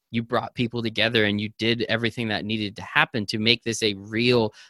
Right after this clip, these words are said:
legitimate operation. And as you said, you love that it's, it's passionate, but it's positive. You know, we're not trying to do anything bad, and there's always gonna be a bad apple in a bunch. That's just how it works.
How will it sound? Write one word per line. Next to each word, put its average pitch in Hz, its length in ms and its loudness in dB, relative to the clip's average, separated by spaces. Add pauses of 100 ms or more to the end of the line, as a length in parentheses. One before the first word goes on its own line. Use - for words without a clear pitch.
legitimate 110 560 0
operation. 110 580 -2
And 107 80 -2
as 107 120 -6
you 113 80 -2
said, 143 300 0
you 107 100 0
love 131 240 2
that 127 220 2 (280)
it's, 120 200 -4
it's 117 140 -6
passionate, 160 600 0 (120)
but 117 120 0
it's 104 100 -8
positive. 95 640 -2
You 113 100 -4
know, 120 100 2
we're 131 80 2
not 147 140 2
trying 180 200 2
to 160 40 -2
do 139 160 2
anything 139 320 0
bad, 113 240 4
and 151 180 -2
there's 185 180 4
always 127 200 4
gonna 117 120 -2
be 113 120 0
a 104 60 0
bad 101 220 0
apple 95 280 -6
in 95 60 -10
a 90 60 -12
bunch. - 260 -8
That's 165 160 -8
just 123 140 -8
how 95 160 -4
it 80 60 -6
works. 95 280 -6